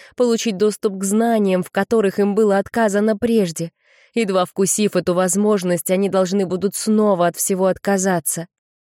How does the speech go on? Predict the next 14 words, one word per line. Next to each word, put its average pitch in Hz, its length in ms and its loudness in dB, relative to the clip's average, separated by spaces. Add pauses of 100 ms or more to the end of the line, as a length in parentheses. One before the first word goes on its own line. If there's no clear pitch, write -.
(280)
Лена 220 280 2
недооценила 196 840 2
значение 165 560 0
своего 170 360 2
начинания, 165 760 -2 (380)
и 208 100 -2
сегодня 180 460 0
ей 170 100 -2
кажется, 170 480 -2
что 175 220 -2
все 180 220 -2
это 180 220 0
было 175 300 2
зря. 175 360 -2